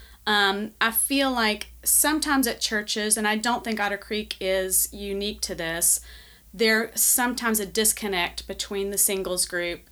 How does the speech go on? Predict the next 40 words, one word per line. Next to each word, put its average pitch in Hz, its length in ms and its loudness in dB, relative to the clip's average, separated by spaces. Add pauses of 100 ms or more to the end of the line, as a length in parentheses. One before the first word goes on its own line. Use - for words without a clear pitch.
(120)
and 196 260 0
the 185 120 0
rest 175 340 -2
of 175 100 -8
the - 100 -10
church. - 680 -4 (440)
Um, 202 440 4
and 220 180 2
so 208 480 4
I 220 180 4
think 214 500 -2
that 202 240 -2
for - 300 -2
me, 226 420 2
I 214 160 2
had 214 320 -2
to 196 720 0
transition 196 880 -2
from 175 580 -2 (400)
being 196 200 0
my 180 120 2
parents' 226 920 2 (380)
child 170 720 -2 (500)
to 196 640 2 (200)
kind 220 220 2
of 196 60 -4
figuring 196 500 0
out 170 180 0 (220)
how - 340 0
I 190 180 4
fit 190 300 -4
into 175 420 -2
church, - 720 -4
um, 170 360 -4
here 190 240 -8
at 170 80 -4
Otter 170 160 -6
Creek. - 400 -10
And 196 120 -2
so 185 360 0